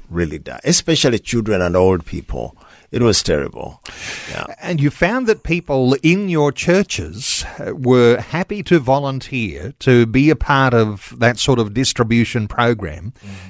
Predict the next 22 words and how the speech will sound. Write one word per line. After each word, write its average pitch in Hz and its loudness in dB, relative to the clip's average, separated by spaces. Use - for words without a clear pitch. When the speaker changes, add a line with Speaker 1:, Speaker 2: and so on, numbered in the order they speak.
Speaker 1:
Mm. - -12
Speaker 2:
In 139 0
some 190 -2
sense, - -4
because 147 -2
of 135 4
all 131 2
of 101 -2
the 107 0
fear 170 4
that 101 -4
goes 107 2
with 110 -6
covid, 113 0
they 120 4
were 120 4
happy 147 0
to 123 2
put - -4
themselves 123 -2
at 113 -2
risk, - -4